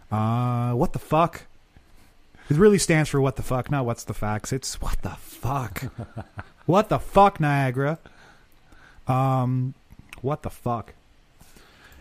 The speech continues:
Speaker 1: Yeah, so that's, uh, a couple of, that's my opening arguments in terms of the vaccine passport issue. Blowing up the op-, opposition's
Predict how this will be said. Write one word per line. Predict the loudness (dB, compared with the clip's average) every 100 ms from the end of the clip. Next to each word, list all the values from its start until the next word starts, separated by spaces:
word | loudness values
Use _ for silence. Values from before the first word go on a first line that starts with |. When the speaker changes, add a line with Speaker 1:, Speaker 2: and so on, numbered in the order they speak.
| 0
Speaker 1:
Yeah, | 0 0 -6 _ -10
so | -4 0
that's, | -2 -4 -4
uh, | -2 -2 -4
a |
couple | -6 -4 -2
of, | -4
that's | -4
my | -4 0
opening | 2 4 4 2 0 -2 -4 -10 _ _ -2
arguments | 2 2 2 2 0 -4 -6 -6
in | -2 -2
terms | 0 -2 -2
of | -2
the | 0 0 -2
vaccine | -2 -6 -4 -6 -4
passport | -4 -8 -8 -8 -4
issue. | -4 -4 -8 -8 -16 _ _ _ _ _ _ _ _ _ -20 -20 -20 _ _ _ -6
Blowing | 0 4 6 6
up | 6 4
the | 2 6
op-, | 6
opposition's | 6 6 4 2 0 2 2 2 2